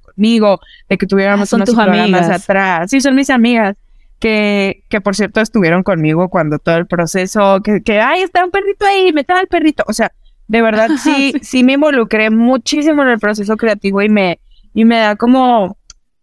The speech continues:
Speaker 1: te da como una satisfacción diferente porque sí es neta tú la que se está presentando. Aparte, yo sí soy un poquito así como que a veces me tomo las cosas a broma porque, pues, ah, es la manera en la que yo,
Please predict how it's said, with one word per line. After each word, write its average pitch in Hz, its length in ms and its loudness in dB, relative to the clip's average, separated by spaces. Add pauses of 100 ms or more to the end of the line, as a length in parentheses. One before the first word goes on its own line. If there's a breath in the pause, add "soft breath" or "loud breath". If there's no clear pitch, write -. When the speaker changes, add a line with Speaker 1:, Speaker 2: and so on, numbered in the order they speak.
(460)
Speaker 1:
te 247 80 -2
da 240 160 0
como 277 180 0
una 320 140 2
satisfacción 220 720 0
diferente 233 540 0
porque 220 380 -2
sí 233 480 -2
es 254 120 0
neta 240 400 0 (120)
tú 240 240 2
la 226 140 0
que 226 100 -2
se 196 80 -4
está 190 180 -2
presentando. 202 520 0
Aparte, 233 360 0
yo 285 100 0
sí 294 120 0
soy 269 200 2
un 262 120 2
poquito 233 360 -2
así 214 220 -2
como 220 460 0 (280 soft breath)
que 185 80 -4
a 185 40 0
veces 190 220 0
me 220 140 2
tomo 185 300 -2
las 202 160 0
cosas 185 280 -4
a 202 120 2
broma 165 340 0
porque, 196 280 -4
pues, - 300 -10 (240)
ah, - 160 -2 (200)
es 165 120 0
la 175 100 0
manera 170 340 0
en 175 80 0
la 190 100 -2
que 160 120 0
yo, 147 320 0